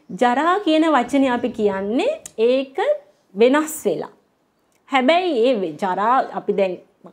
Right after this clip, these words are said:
කතාවට කියනවනේ අම්මෝ අන්න අතන සතෙක් ජරා කරලා කියලා. එතනත් ජරා කියන වචනේ. හැබැයි එතන ජරාව කියලා, කියලා ගත්තේ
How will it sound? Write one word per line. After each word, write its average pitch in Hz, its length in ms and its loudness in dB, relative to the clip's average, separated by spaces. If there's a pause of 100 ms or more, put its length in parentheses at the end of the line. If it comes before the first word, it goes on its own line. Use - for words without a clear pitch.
කතාවට 208 580 0
කියනවනේ 254 600 0 (240)
අම්මෝ 214 400 -4
අන්න 226 160 -2
අතන 226 320 0
සතෙක් 226 480 0
ජරා 240 400 4
කරලා 311 360 4
කියලා. 294 280 -2
එතනත් 262 400 0
ජරා 330 320 6
කියන 330 240 2
වචනේ. 311 340 -2 (440)
හැබැයි 247 460 2
එතන 202 300 0 (100)
ජරාව 247 560 4
කියලා, 339 260 2
කියලා 269 380 2
ගත්තේ 220 440 -2